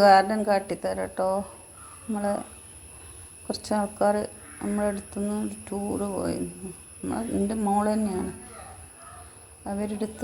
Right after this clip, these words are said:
കൊടുത്തൊരു വീഡിയോ ആണ് ട്ടോ. നമ്മള്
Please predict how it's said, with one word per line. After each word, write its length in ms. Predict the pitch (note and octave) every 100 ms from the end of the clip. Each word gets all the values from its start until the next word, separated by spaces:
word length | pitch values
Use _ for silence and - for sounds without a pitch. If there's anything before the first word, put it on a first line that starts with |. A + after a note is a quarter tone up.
| G#3
കൊടുത്തൊരു 420 | G#3 G3 F#3+ G3 G3+
വീഡിയോ 360 | E3+ E3+ E3+ F#3+ G3
ആണ് 180 | G3 -
ട്ടോ. 140 | - F2+ G3 - - - - - - - - - - - - - - - - - G3+ G3 G3 -
നമ്മള് 280 | F#3 G3